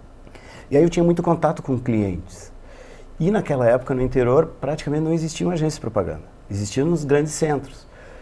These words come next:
E os próprios clientes começaram a me pedir, "Por que que tu não abre uma agência? Por que que tu não abre uma agência?" Porque existia só aquele, aqueles vendedores de mídia que tem até hoje, os, os representantes de mídia, de veículos. E aí comecei a me estimular, comecei a me interessar um pouco mais e acabei,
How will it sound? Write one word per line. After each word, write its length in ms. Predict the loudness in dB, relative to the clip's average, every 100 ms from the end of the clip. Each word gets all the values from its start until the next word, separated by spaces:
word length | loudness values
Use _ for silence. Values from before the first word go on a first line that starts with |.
| -16 -6
E 60 | -4
os 100 | -4
próprios 540 | -4 4 4 4 -2 -4
clientes 440 | 2 4 4 2
começaram 360 | -2 -2 0 0
a 40 |
me 60 | 0
pedir, 300 | -2 -4 -4
"Por 200 | -2 -2
que 40 | -2
que 60 |
tu 60 | -2
não 60 | 0
abre 180 | 2 2
uma 100 | 0
agência? 460 | -4 -6 -8 -12
Por 60 | -10
que 80 | -10
que 60 | -2
tu 60 |
não 80 | 2
abre 180 | 4 6
uma 140 | 4
agência?" 460 | 2 -4 -6 -10 -14
Porque 520 | -14 -8 -6 -4 -4 -8 -14 -18 -6
existia 360 | -4 -2 0 2
só 140 | 4
aquele, 340 | 4 4 2 2
aqueles 240 | 2 4
vendedores 420 | 6 6 4 4
de 80 | 4
mídia 380 | 4 4 2 -2
que 120 | -2
tem 180 | 2 2
até 160 | 4
hoje, 440 | 4 6 6 6 2
os, 180 | -6 -6
os 200 | -4 -2
representantes 760 | 0 0 -2 -2 -2 -2 -4
de 100 | -4
mídia, 280 | -2 -2 -2
de 100 | -2
veículos. 420 | -2 -2 -4 -14 -18 -20 -20 -18 -18 -4
E 100 | 2
aí 140 | 4 4
comecei 400 | 2 2 4 4
a 20 |
me 60 | 4
estimular, 500 | 0 0 4 4 4
comecei 380 | 0 -2 0
a 40 | 0
me 60 |
interessar 420 | 2 2 2 2 0
um 80 |
pouco 300 | 0 -4 -4
mais 400 | -2 0 -2 -2
e 60 | -2
acabei, 560 | -2 -2 -2 -4 -4